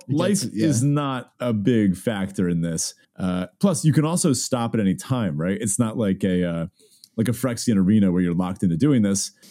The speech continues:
Speaker 2: And when you're drawing four cards, you're usually pretty happy to pay four life for that. I, I would do that even in limited, right?
Speaker 1: Well, it's so, yeah, but to clarify,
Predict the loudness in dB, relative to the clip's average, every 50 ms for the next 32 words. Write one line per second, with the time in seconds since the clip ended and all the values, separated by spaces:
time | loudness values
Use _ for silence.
0 | -8 -4 -2 0 2 2 2 2 2 2 4 4 4 4 4 2 2 0 0 -2
1 | 0 2 2 2 2 2 0 -2 -2 0 0 0 0 -2 -2 -4 0 2 4 4
2 | 4 4 2 2 2 2 2 2 2 2 2 4 4 4 2 2 0 -2 0 0
3 | 0 0 0 0 0 0 2 2 2 2 0 -2 -2 -2 -2 -2 -2 -4 -6 -10
4 | _ -12 -12 -10 -10 -6 -4 0 2 2 4 4 4 2 0 2 2 2 2 2
5 | 2 2 2 2 2 0 0 -4 -10 _ _ -8 -6 -4 -4 -4 -6 _ _ _
6 | _ -4 0 2 2 4 2 0 0 -2 -6 -4 -2 0 2 2 2 0 -2 -6
7 | -10 -4 0 0 0 2 0 -2 -2 -2 -2 -2 0 0 0 0 0 0 -2 -2
8 | -2 -2 -2 -4